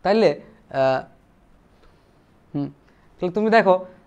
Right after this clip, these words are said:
তখন পরবর্তীতে, আহ, এই যে একটা সংবিধান রচনা করা হবে, তোমার নু-, দুইটা দেশ, আহ,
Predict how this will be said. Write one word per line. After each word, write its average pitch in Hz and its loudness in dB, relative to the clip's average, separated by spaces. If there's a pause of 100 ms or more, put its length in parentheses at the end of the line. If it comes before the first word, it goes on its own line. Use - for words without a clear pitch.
(340)
তখন 247 0 (100)
পরবর্তীতে, 226 2
আহ, 226 2
এই 156 6
যে 190 4
একটা 196 2
সংবিধান 196 4
রচনা 196 2
করা 175 4
হবে, 135 2
তোমার 175 0
নু-, 170 6
দুইটা 170 4
দেশ, 180 8
আহ, - 0